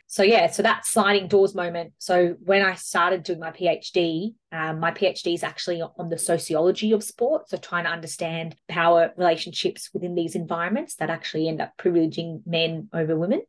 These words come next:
So my whole P H D is on sociology, but I was teaching economics.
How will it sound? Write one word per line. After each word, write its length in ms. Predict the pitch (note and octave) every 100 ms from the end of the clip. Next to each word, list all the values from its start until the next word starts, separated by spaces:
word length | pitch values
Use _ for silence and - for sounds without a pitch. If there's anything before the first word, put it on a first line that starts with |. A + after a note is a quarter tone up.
| _
So 380 | - G3 F3+ E3+ D#3+
my 160 | F3+ F#3
whole 240 | - B3
P 100 | A#3
H 160 | - -
D 80 |
is 60 | G3+
on 100 | F3
sociology, 520 | F#3+ F3 G3+ G3+ F#3+
but 120 | E3+
I 80 | E3+
was 140 | E3+ -
teaching 420 | A3+ - - F3
economics. 720 | - E3+ E3 E4+ G#4 - -